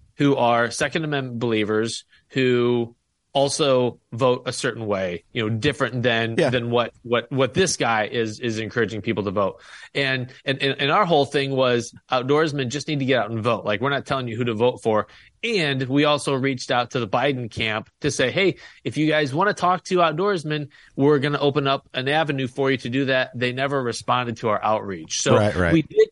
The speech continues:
Speaker 1: try to balance that out. And I, I don't think people gave us credit for that.
Speaker 2: Mm-hmm.
Speaker 1: Uh, but, but it was, it was re-, I mean, it was a very polarizing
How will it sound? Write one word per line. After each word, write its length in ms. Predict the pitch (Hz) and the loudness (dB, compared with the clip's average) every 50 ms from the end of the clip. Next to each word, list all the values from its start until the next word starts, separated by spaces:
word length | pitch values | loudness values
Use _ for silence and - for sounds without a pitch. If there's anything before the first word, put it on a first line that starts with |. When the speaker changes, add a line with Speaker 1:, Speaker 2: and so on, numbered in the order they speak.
| _ - - | _ -8 -2
Speaker 1:
try 240 | 143 139 147 165 175 | 0 2 2 2 0
to 160 | - - 139 | 0 -2 -4
balance 500 | 117 - 135 131 135 135 135 127 113 - | -2 0 0 0 2 0 -2 -2 -4 -4
that 220 | - 131 113 101 98 | -4 -2 -2 0 0
out. 360 | 123 143 139 120 110 107 104 | 2 4 4 4 4 2 2
And 120 | 113 120 | -2 -4
I, 220 | 120 113 127 135 123 - | -2 -2 -2 -2 -2 -2
I 120 | - 131 | -2 -2
don't 120 | 127 120 | -2 -4
think 180 | 113 - 123 - | -4 -6 -6 -4
people 180 | - 120 113 117 | -4 -2 0 0
gave 160 | 110 110 107 | 0 0 0
us 140 | 101 98 - | -2 -4 -4
credit 280 | - 165 165 147 110 - | -2 0 0 0 -2 -6
for 120 | - 98 | -10 -8
that. 340 | 92 92 90 90 - - - | -6 -4 -4 -4 -4 -2 2
Speaker 2:
Mm-hmm. 280 | 127 123 135 127 113 113 - | 2 4 4 4 2 0 0
Speaker 1:
Uh, 180 | - 113 113 110 - - | 0 2 2 2 0 -2
but, 180 | 135 139 - | -6 -4 -2
but 120 | - 139 156 | -2 0 0
it 80 | 185 | 2
was, 180 | 190 175 143 135 | 2 2 0 0
it 120 | - 165 | -2 -2
was 200 | 165 165 165 135 | 0 0 0 0
re-, 140 | 127 131 147 | 2 2 2
I 80 | 127 131 | 2 0
mean, 140 | 135 143 135 | -2 -2 -4
it 40 | - | -2
was 120 | 147 123 | -2 -2
a 80 | 131 113 | -2 -2
very 340 | 104 139 135 139 143 147 | 0 2 4 4 4 2
polarizing 960 | 139 - 131 131 131 131 127 120 117 113 117 120 117 101 110 113 107 107 104 | 2 0 0 0 2 2 2 2 2 2 0 -2 -2 -4 -6 -8 -8 -8 -10